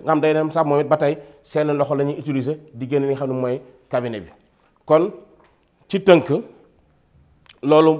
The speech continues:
bokk na ci li nga xam ne day tax nit ki di am seere, seere boo xam ne nag moom ci dut xolinu boppam la ko amee, muy constipation simple boobu.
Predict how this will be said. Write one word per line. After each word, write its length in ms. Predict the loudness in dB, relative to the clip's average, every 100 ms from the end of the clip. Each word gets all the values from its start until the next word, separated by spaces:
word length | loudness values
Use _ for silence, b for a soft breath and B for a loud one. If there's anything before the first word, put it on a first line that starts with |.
| 2
bokk 200 | 0 2
na 100 | 0
ci 80 |
li 60 | 0
nga 60 | -2
xam 100 | -2
ne 60 |
day 100 | -2
tax 120 | -2 -4
nit 120 | -4
ki 60 | -4
di 80 | -6
am 120 | -6
seere, 340 | -4 -4 -4 -8 b b b -20 -4
seere 260 | 2 6 6
boo 160 | 6
xam 160 | 6 4
ne 80 | 2
nag 140 | 2 -2 -18 B B
moom 540 | -2 6 8 8 6
ci 100 | -2
dut 200 | -4 -4 0
xolinu 360 | 4 4 6
boppam 340 | 6 8 6 4
la 80 | 2
ko 60 |
amee, 240 | 2 -2 -4
muy 160 | -8
constipation 460 | -4 -6 -4 -6 -6
simple 280 | -10 -10 -10
boobu. 220 | -10 -12